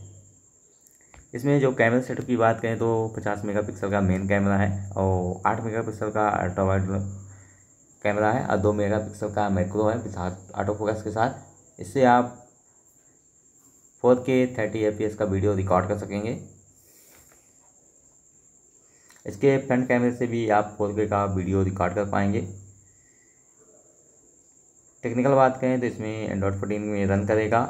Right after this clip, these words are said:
और custom, custom यूआई वन, यूआई सिक्स पे work करेगा phone। इसमें हर तरह का video और audio support देखने को आपको मिल जाएगा।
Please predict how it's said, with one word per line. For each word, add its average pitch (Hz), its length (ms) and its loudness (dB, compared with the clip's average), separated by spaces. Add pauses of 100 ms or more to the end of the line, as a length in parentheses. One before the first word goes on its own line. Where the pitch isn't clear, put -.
(100)
और 95 440 2
custom, 131 480 0 (960)
custom 135 320 4
यूआई 120 720 4 (320)
वन, 107 260 -2
यूआई 101 360 0
सिक्स 101 240 -10
पे 107 340 2
work 101 240 0
करेगा 107 320 2
phone। 120 300 -8 (1900)
इसमें 131 200 -2
हर 123 120 4
तरह 123 200 4
का 120 200 4
video 104 360 0
और 101 200 0
audio 95 320 2
support 104 320 -2
देखने 104 260 -2
को 101 220 2
आपको 95 420 2
मिल 95 200 0
जाएगा। 104 380 2